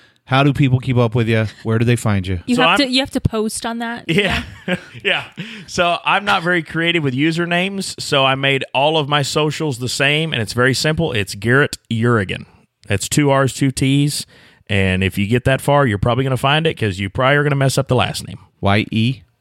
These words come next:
Speaker 3: Uh-huh.
Speaker 1: R
Speaker 3: Yep.
Speaker 1: I
Speaker 3: Yep.
Speaker 1: G A N.
Speaker 3: Bingo. We have a winner.
Speaker 1: There it is. All
Speaker 3: If,
Speaker 1: right.
Speaker 3: if I had any T-shirts or hats to give away, I'd give you one.
Speaker 1: What the heck, man?
Speaker 3: I'm sorry.
Speaker 1: Um,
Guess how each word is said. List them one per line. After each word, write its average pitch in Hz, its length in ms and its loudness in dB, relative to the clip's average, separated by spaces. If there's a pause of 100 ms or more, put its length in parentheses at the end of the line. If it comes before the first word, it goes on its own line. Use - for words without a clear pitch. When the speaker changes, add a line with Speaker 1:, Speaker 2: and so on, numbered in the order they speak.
(280)
Speaker 3:
Uh-huh. 101 260 0 (180)
Speaker 1:
R 90 280 0 (240)
Speaker 3:
Yep. 117 180 0 (260)
Speaker 1:
I 92 300 -4 (180)
Speaker 3:
Yep. - 140 -4 (300)
Speaker 1:
G 95 240 2
A 107 220 4
N. 95 120 -2 (320)
Speaker 3:
Bingo. 226 380 2
We 131 140 2
have 135 100 2
a 143 40 0
winner. 101 240 -2
Speaker 1:
There 110 200 2
it 123 80 4
is. 151 420 2
All - 40 -8
Speaker 3:
If, 104 60 0
Speaker 1:
right. 139 200 2
Speaker 3:
if 120 80 0
I 135 140 2
had 143 160 0
any 127 180 0
T-shirts 123 480 -2
or 110 60 -2
hats 117 240 0
to 110 60 -8
give 101 140 0
away, 95 240 -2
I'd 92 140 -10
give - 100 -10
you - 80 -10
one. - 120 -12 (160)
Speaker 1:
What 156 140 -4
the 160 100 0
heck, 160 340 0
man? 120 260 0 (160)
Speaker 3:
I'm - 80 -10
sorry. - 320 -10 (680)
Speaker 1:
Um, 127 560 2